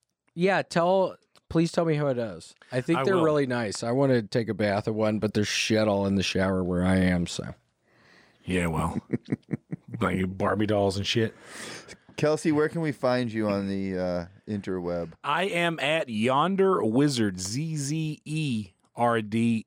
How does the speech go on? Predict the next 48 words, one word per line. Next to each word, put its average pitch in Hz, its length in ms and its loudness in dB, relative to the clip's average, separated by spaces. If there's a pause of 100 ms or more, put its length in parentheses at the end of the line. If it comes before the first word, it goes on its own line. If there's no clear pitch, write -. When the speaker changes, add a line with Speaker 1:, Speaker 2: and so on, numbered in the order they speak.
(100)
Speaker 2:
everywhere. 113 680 -2 (180)
So, 85 680 -10
uh, 85 380 -10 (1000)
yeah, 120 240 0
all 131 200 2
over 131 160 -2
the 117 120 -2
place. 87 420 -6
TikTok. 131 760 -4 (220)
Speaker 1:
Yonder 165 380 2
Wizard. 127 320 2
That's 139 200 -2
how 190 100 4
I, 160 80 4
I 143 40 0
Speaker 3:
Twitter. 123 160 0
Speaker 1:
didn't 196 220 2
know 156 140 4
your 147 140 2
name 143 180 0
was 127 180 -4
Kelsey 151 540 -2
for 110 160 -4
the 107 100 -2
Speaker 2:
Mm-hmm. 101 100 2
Speaker 1:
longest 98 420 -6
time. 92 280 -10
Speaker 3:
I 110 120 0
didn't 110 180 -4
Speaker 2:
Yeah. 131 160 2
Speaker 3:
either. 87 180 -6 (260)
Speaker 2:
You 196 120 0
know, 403 120 2
I - 100 2
like 165 280 2
that 131 120 -4
y-, 135 120 -10
you're 160 260 -4
one 311 160 2
of 175 60 2
the 143 80 0
few 165 180 -6
people 147 240 -2
that 113 120 0
still 135 220 0
call 127 220 2
me 120 120 -2
Kelsey. 95 580 -6